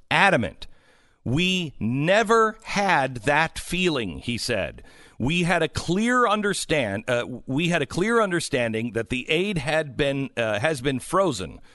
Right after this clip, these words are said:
We honestly said, 'Okay, that's bad. Uh, what's going on here?' We were told they were going to figure it out. And after a certain amount of time, the aid was unfrozen. We did not have the feeling that this aid was connected at all to any one specific in-, uh,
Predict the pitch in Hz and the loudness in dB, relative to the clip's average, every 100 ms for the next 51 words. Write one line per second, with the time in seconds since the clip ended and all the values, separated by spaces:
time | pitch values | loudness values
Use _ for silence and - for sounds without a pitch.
0 | _ _ _ - 127 - 170 208 - 170 | _ _ _ -4 -2 0 0 0 -2 -2
1 | 156 147 131 127 - 139 131 139 165 - | -2 0 0 0 -2 0 0 2 0 0
2 | - 98 95 113 113 - - _ - 117 | -2 -2 -2 -4 -6 -18 -20 _ -4 -2
3 | 131 143 - 147 143 156 160 135 98 62 | 0 -2 0 0 2 2 2 -2 -6 -8
4 | 53 - 139 139 127 165 190 202 180 170 | -10 -4 -2 -2 0 2 2 0 0 0
5 | 135 151 151 - 127 117 131 190 165 82 | 0 0 -2 -2 -2 -2 0 2 2 -2
6 | - - - 101 123 117 143 - 127 - | -12 -20 -6 -4 -2 0 -2 0 -4 -2
7 | 185 214 220 180 147 139 - 113 127 123 | 0 0 0 0 0 0 -2 -2 -2 -2
8 | 107 117 123 139 - 170 214 190 147 127 | -2 -2 -2 -4 0 0 0 0 0 0
9 | 104 85 65 - 113 123 143 123 131 175 | -4 -8 -12 -8 -6 -2 -2 0 0 2
10 | 254 180 147 104 101 - 107 95 123 120 | 0 0 -2 -2 -6 -4 -4 -2 -2 -2
11 | 131 143 - 151 143 147 - 165 180 202 | -4 -4 -4 -4 -2 -4 -4 -4 -2 -2
12 | 214 139 113 - 139 160 156 202 214 123 | -2 -2 -2 -2 -2 -2 0 2 2 2
13 | 131 - 139 170 175 185 160 151 147 - | 0 -4 -2 -2 -2 0 0 0 -4 -6
14 | 147 - 117 120 123 123 - 117 90 | -6 -4 -4 -4 -6 -6 -4 -4 -4